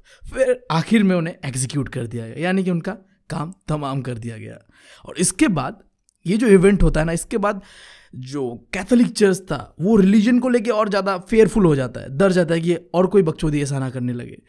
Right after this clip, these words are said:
तो उन्होंने एक लिस्ट जारी किया, मतलब index of prohibited books पब्लिश हुआ, यानी कि कुछ list of books होगा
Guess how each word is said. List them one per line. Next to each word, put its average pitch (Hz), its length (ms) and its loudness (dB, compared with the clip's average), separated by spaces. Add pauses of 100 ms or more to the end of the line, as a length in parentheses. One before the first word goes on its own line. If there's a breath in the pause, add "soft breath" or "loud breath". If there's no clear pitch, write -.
(180 soft breath)
तो 277 60 2
उन्होंने 262 420 4
एक - 260 -12 (180)
लिस्ट 202 360 -2
जारी 143 280 0
किया, 127 240 -12 (280)
मतलब 208 360 -4
index 185 440 6
of 233 100 2 (140)
prohibited 202 480 4
books 151 300 -6 (300)
पब्लिश 139 360 -8
हुआ, 110 200 -14 (240 soft breath)
यानी 196 200 0
कि 220 80 0
कुछ 208 220 0
list 160 280 0
of 196 140 0
books 165 300 -2
होगा 160 260 -6